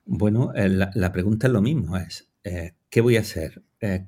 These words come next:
como me siento mal, ¿no? Porque, claro, quien se ve así y es consciente de que eso está sucediendo,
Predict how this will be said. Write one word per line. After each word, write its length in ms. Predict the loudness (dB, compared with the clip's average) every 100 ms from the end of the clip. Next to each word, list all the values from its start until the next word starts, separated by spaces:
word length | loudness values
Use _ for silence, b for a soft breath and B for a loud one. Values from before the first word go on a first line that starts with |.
| -12 -4
como 340 | 0 2 2
me 160 | 0 0
siento 460 | 2 2 2 2
mal, 540 | 2 2 0 -4 -8 -8
¿no? 300 | -4 -4 -6
Porque, 240 | -14 -14
claro, 380 | -6 -4 -4 -6 -16 B B -14 0
quien 200 | 2 2
se 200 | 2 4
ve 120 | 4
así 440 | 4 2 -2 -4
y 160 | -2 0
es 80 | 0
consciente 560 | -2 -4 -2 -2 -2
de 80 | -4
que 100 | -4
eso 140 | -2 -4
está 180 | -8
sucediendo, 680 | -8 -4 2 2 2 0 -2